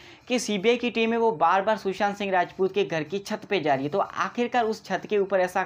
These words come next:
क्या है? तो यहाँ पे मैंने आपको पहले भी काफ़ी सारे वीडियो बना के बताएं कि सुशांत सिंह राजपूत के घर की छत के ऊपर सीबीआई की टीम गई, उन्होंने वीडियोग्राफिंग की, काफ़ी सारे फोटोग्राफ्स भी वगैरह खींचे।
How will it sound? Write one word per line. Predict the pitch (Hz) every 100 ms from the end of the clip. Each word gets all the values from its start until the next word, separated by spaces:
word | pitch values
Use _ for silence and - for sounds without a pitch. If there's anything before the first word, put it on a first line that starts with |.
| -
क्या | 208 220
है? | 202 214 - - - - - -
तो | 233
यहाँ | 220 220
पे | 247
मैंने | 247 240 240
आपको | 226 233
पहले | 226 196 196
भी | 220
काफ़ी | 220 208 214
सारे | 220
वीडियो | 196 196 214
बना | 202 202
के | 208
बताएं | 185 180 202 202
कि | 196 196
सुशांत | 190 185 196
सिंह | 208 190
राजपूत | 180 180 190
के | 196
घर | 185 170
की | 165 190
छत | - 170 -
के | 196
ऊपर | 185 190
सीबीआई | 160 175 170
की | 185 185
टीम | 185 175
गई, | 185
उन्होंने | 180 180
वीडियोग्राफिंग | 156 156 175 180 180 180 170
की, | 180
काफ़ी | 143 - 156
सारे | 170
फोटोग्राफ्स | 170 170 180 175 180 185
भी |
वगैरह | 180 170 185
खींचे। | 190 214 220 196 127